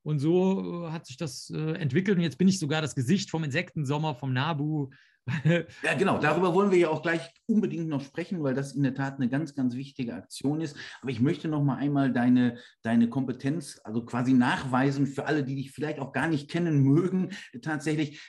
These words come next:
Speaker 2: Äh, du bist ja wirklich in der, äh, forensischen, äh, Wissenschaft, äh, mit dem Thema Insekten ganz weit vorne. Du hilfst tatsächlich weltweit, äh, ähm, Polizeibehörden und so weiter,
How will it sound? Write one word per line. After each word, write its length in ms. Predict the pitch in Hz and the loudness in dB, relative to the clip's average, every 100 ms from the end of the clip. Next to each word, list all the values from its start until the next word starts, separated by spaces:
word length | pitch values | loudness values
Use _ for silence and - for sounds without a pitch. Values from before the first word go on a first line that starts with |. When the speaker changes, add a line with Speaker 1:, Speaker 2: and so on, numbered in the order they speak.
| - | -2
Speaker 2:
Äh, 120 | 147 | 0
du 120 | 120 127 | 2 0
bist 260 | 185 - | 0 -4
ja 140 | 139 127 | -4 -4
wirklich 380 | 156 156 143 | -4 -6 -4
in 80 | 139 | 0
der, 420 | 127 120 120 113 123 | 2 2 0 -2 -4
äh, 100 | 107 | -8
forensischen, 1080 | - 107 131 190 175 160 - 151 147 139 139 _ - | -4 -2 0 -2 -4 -6 -6 -2 -2 -2 -6 _ -2
äh, 220 | 127 127 | 0 0
Wissenschaft, 840 | 123 131 143 147 139 123 123 - 107 127 | 0 -4 -2 -4 -4 -6 -6 -16 -8 0
äh, 200 | 117 113 | 2 4
mit 200 | 135 135 | 2 4
dem 140 | 120 | 0
Thema 240 | 131 120 | 2 2
Insekten 400 | 117 120 123 123 | 2 0 -2 -2
ganz 260 | 120 135 135 | 0 -2 -2
weit 160 | 113 - | -8 -6
vorne. 340 | 131 139 139 | -4 -2 0
Du 140 | 120 | 0
hilfst 400 | 110 151 151 - | 0 -2 -4 -10
tatsächlich 600 | 135 123 135 131 117 95 113 | -8 -6 -6 -4 -4 -2 0
weltweit, 800 | 151 175 117 120 139 147 - - - _ - | 0 0 -2 -2 0 -2 -8 -20 -20 _ -2
äh, 60 | 123 | 2
ähm, 840 | 120 131 117 117 113 113 107 85 | 2 2 4 6 6 6 2 0
Polizeibehörden 960 | 131 127 127 131 147 139 120 139 139 | 0 0 -2 -6 -4 -2 0 0 0
und 140 | 127 127 | -2 -4
so 100 | 117 | -4
weiter, 440 | 120 131 131 123 | -4 -4 -6 -8